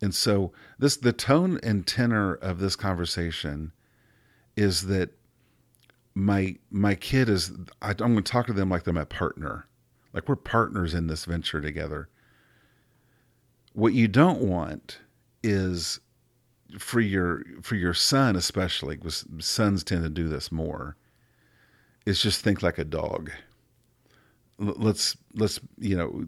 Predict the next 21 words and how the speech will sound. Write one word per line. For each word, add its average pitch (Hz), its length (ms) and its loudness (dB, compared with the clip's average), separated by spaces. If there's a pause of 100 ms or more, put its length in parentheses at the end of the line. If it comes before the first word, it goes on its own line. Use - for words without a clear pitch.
this 107 420 0
isn't 117 240 4
usually 104 280 2
true - 180 2
of 80 140 -4
girls. 87 440 0
Girls 98 380 2
are 92 40 0
usually, 87 640 -2 (600)
they 101 180 2
think 104 200 2
they're 87 120 -2
grown 90 240 2
up 92 80 0
by 87 100 -2
age 85 220 0
thirteen. 82 640 -4 (1040)
But 107 200 2
for - 160 0
boys, 90 800 2 (640)
uh, 90 300 0